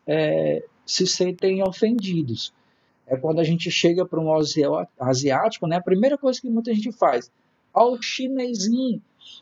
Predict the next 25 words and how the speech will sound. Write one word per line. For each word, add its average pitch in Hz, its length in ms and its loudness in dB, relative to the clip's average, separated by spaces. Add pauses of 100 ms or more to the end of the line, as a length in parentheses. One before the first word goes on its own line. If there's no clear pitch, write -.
como 196 240 4
se 196 640 -2
os 165 140 0
chineses 196 640 0
fossem 180 420 0
as 160 140 0
únicas 226 280 -4
pessoas 226 380 0
que 202 120 -4
têm 185 260 0
o, 165 240 0
os 156 180 2
olhos 156 320 2
puxados, 151 680 0
né? 190 240 -2 (100)
São 139 320 0
os, 135 140 -8
o, - 120 0 (200)
o 127 140 0
único 190 260 0
povo 165 260 2
que 156 120 -2
tem 151 140 0
olho 143 160 2
puxado 165 560 0